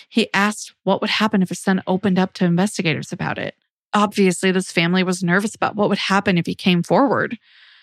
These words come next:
The son in question was a nineteen-year-old named Anthony.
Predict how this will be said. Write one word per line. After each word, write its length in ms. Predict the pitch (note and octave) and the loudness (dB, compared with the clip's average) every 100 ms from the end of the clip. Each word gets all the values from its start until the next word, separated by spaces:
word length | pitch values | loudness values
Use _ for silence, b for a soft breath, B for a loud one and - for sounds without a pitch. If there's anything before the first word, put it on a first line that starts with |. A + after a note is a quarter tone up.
| b b | b b
The 80 | |
son 280 | G#3 - G3+ | -2 0 2
in 100 | A#3 | 2
question 560 | - F3+ F3 A#3+ A#3+ C4 B B - | 0 -2 0 -2 0 -2 B B -2
was 120 | F#3+ | 2
a 60 | |
nineteen-year-old 760 | F#3 F#3 G#3 - A#3+ F3+ E3+ E3+ | 2 2 0 0 2 4 2 2
named 200 | E3+ D#3+ F3 | 0 -2 -2
Anthony. 520 | F3 - A#2 - | -4 -4 -6 -6